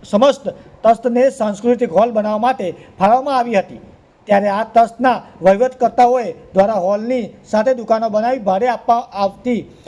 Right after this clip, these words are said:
હોવાનું જાણવા મળી રહ્યું છે. તેથી તાત્કાલિક સુરત જિલ્લા કલેક્ટર આયુષ ઓક દ્વારા શરત ભંગ થયો હોવાનો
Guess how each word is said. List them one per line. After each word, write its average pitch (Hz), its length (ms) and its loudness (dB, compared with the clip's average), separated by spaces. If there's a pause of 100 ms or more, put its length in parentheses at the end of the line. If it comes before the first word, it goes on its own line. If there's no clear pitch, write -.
(140)
હોવાનું 220 320 2
જાણવા 208 240 -2
મળી 226 160 -6
રહ્યું 208 220 -2
છે. 180 140 -8 (460)
તેથી 220 240 -2
તાત્કાલિક 240 500 0
સુરત 240 300 0
જિલ્લા 226 240 0
કલેક્ટર 233 400 -2 (920)
આયુષ 247 420 0
ઓક 233 220 4 (260)
દ્વારા 208 340 0 (180)
શરત 233 280 0
ભંગ 233 320 -2
થયો 226 300 0
હોવાનો 226 340 -4